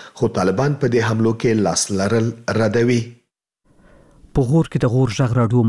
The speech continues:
Speaker 2: مسؤل بسم الله عادل د نامعلومو وسلوالو په ډزو پرون ووژل شو. دا په وروستیو کې پنځم خبریال دی چې په دې ډول په افغانستان کې وژل کیږي. خبریالان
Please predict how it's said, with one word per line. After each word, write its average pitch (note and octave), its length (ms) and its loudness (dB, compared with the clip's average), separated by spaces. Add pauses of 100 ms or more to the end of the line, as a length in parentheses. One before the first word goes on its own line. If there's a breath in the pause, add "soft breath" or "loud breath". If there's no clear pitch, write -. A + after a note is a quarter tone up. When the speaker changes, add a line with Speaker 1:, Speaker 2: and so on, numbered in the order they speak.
Speaker 2:
مسؤل D3 400 -2
بسم C3+ 240 -2
الله A2 220 2
عادل C#3 200 2 (220)
د C3 120 4
نامعلومو B2 600 2
وسلوالو G#2+ 440 -2 (100)
په A#2+ 100 0
ډزو A#2 200 0 (120)
پرون A#2 240 2
ووژل G#2 460 -4
شو. - 180 -8 (260)
دا D#3+ 60 4 (100)
په D#3 80 2
وروستیو C3+ 380 0
کې - 120 -10
پنځم B2 360 2
خبریال A#2+ 440 0
دی F3 80 2
چې - 200 -8
په A#2+ 100 0
دې A#2 160 2
ډول A2 180 2 (160)
په B2+ 120 0
افغانستان C3 500 -2
کې - 120 -4
وژل - 300 0
کیږي. - 260 -2 (540 loud breath)
خبریالان E3 540 2